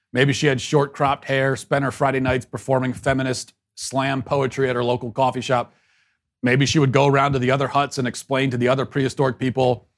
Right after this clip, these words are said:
in her clan that, you know, they need to break free from their hetero-, heteronormative thinking and examine their cis privilege. Maybe she played the keyboard in an experimental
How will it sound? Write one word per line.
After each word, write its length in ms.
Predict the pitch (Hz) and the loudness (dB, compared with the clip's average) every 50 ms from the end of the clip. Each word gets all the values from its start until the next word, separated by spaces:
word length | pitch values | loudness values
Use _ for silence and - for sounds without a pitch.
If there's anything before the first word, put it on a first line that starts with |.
| _ _ | _ _
in 120 | - 127 131 | -4 0 0
her 120 | 139 123 | 0 0
clan 460 | - - - 135 131 131 131 131 127 | -2 -2 -4 -2 0 0 0 0 0
that, 160 | 120 117 107 117 | -2 -2 -2 -2
you 60 | 123 | -2
know, 100 | 120 113 | -2 0
they 100 | 117 117 | 0 0
need 160 | 123 127 127 | 0 0 0
to 80 | 123 123 | 0 -2
break 320 | 104 117 123 131 131 - | 0 0 0 0 0 -4
free 300 | - - 135 127 131 131 | -6 -6 -2 -2 -2 -2
from 160 | - 127 120 | -2 -2 -2
their 160 | 120 113 117 | -2 -2 -2
hetero-, 340 | - - 139 127 120 120 123 131 | -4 -4 -4 -4 -4 -4 -6 -8
heteronormative 880 | - - - 139 135 139 135 127 120 120 120 131 127 127 120 117 95 - | -6 -6 -4 -2 0 0 0 0 0 -2 -2 -2 -2 -2 -4 -4 -6 -4
thinking 440 | - 143 135 - 143 135 127 123 | -4 -4 -2 0 -2 -2 0 0
and 100 | 123 110 | -2 -2
examine 460 | 107 104 98 101 117 123 131 127 131 123 | -4 -4 -4 -4 -4 -2 -2 -2 -2 -2
their 140 | 113 107 | -4 -6
cis 240 | - - 135 131 131 | -6 -4 -6 -6 -6
privilege. 440 | - - 139 131 123 123 127 117 - _ _ _ _ _ _ _ _ - | -6 -6 -4 -4 -2 -2 -4 -4 -6 _ _ _ _ _ _ _ _ 2
Maybe 160 | 139 190 254 | 4 4 4
she 140 | 233 - 262 | 4 2 0
played 240 | 208 - 240 254 226 | 2 2 2 2 2
the 60 | 220 | -2
keyboard 480 | - - 208 254 285 247 165 107 95 104 | -2 0 0 2 2 2 2 0 0 -4
in 100 | 110 117 | -4 -4
an 160 | 120 123 123 | -4 -4 -4
experimental 880 | 131 - - - - 175 175 160 151 160 165 143 160 147 135 135 - | -6 -6 -8 -4 0 2 2 2 2 0 0 2 0 0 0 0 -2